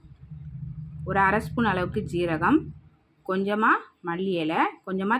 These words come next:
தண்ணி சேர்த்து நல்லா பேஸ்டா அரைச்சு தனியா எடுத்து வச்சிடலாம். அடுப்புல கடாய் வச்சு ரெண்டு ஸ்பூன் ஆயில் விட்டிருக்கேன். ஆயில் சூடானதும் ஒரு ஸ்பூன் கடுகு, அரை ஸ்பூன் ஜீரகம், அரை ஸ்பூன் உளுத்தம்பருப்பு,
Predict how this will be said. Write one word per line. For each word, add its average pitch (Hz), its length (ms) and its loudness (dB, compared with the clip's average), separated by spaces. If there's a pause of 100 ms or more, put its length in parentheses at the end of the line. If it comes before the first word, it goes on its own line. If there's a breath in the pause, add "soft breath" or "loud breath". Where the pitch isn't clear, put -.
தண்ணி 190 300 -4
சேர்த்து 156 320 -2 (160)
நல்லா 202 240 0
பேஸ்டா 190 400 -2
அரைச்சு 156 360 -4 (200)
தனியா 180 240 -2
எடுத்து 160 220 -6
வச்சிடலாம். 151 460 0 (420 loud breath)
அடுப்புல 214 280 -2 (100)
கடாய் 190 320 2
வச்சு 151 280 -4 (200)
ரெண்டு 208 240 2
ஸ்பூன் 254 300 2
ஆயில் 175 220 0
விட்டிருக்கேன். 160 460 -2 (220)
ஆயில் 202 220 2
சூடானதும் 190 500 0
ஒரு 180 140 -2
ஸ்பூன் 233 320 0
கடுகு, 170 400 0 (260)
அரை 180 200 0
ஸ்பூன் 226 280 -4
ஜீரகம், 170 440 0 (480 loud breath)
அரை 190 220 0
ஸ்பூன் 262 280 4
உளுத்தம்பருப்பு, 180 680 -2